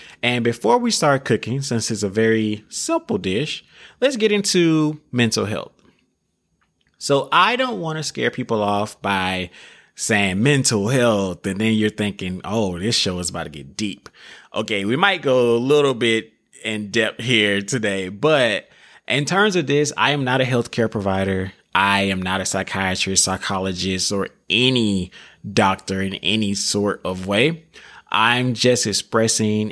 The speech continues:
and giving you my experiences I've gone through, things that helped me, and hopefully that helps you in some kind of way, or at least guides you to the right path to get help if you need help.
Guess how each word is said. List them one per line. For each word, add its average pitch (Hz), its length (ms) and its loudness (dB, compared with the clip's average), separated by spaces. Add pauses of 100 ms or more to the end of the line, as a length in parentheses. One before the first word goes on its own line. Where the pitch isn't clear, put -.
and 101 380 -4 (240)
giving 117 340 2
you 107 200 2
my 101 260 0
experiences 117 600 0
I've 107 220 0
gone 139 240 2
through, 165 320 0 (240)
things 113 240 2
that 101 80 2
helped 120 260 0
me, 143 380 0 (380)
and 110 420 2
hopefully 135 400 0
that 110 180 4
helps - 380 -4
you 107 540 0 (260)
in 104 160 -2
some 107 240 0
kind 104 400 -6
of 98 60 -4
way, 95 280 -2
or 104 200 -4
at 104 80 -2
least 113 320 -2
guides 120 520 2
you 117 120 2
to 113 240 0
the 101 140 2
right 95 340 -2
path 101 320 -2
to - 140 -6
get 113 260 0
help - 360 -2 (300)
if 196 260 2
you 175 120 2
need 180 260 2
help. - 240 -6